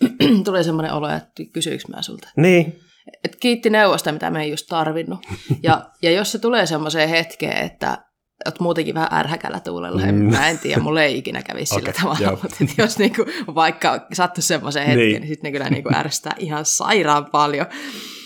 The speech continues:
Speaker 1: Niin, niin semmonen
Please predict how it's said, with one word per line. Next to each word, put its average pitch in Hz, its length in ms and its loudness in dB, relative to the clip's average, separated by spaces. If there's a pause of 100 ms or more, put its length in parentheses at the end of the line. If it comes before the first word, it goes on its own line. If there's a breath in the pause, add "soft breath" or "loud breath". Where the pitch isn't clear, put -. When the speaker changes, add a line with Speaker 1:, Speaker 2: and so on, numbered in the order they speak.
(260 loud breath)
Speaker 1:
Niin, 143 300 -2
niin 147 280 0 (1120)
semmonen 185 600 4